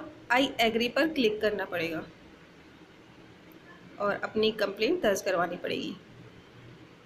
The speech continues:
यहाँ आपको पूरा form मिल जाएगा।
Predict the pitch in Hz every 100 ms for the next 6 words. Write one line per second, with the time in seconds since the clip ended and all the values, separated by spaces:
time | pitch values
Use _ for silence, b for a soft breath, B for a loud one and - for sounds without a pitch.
0 | - - - - - 226 247 240 240 262
1 | 254 240 254 - 220 214 254 247 202 208
2 | 202 202 247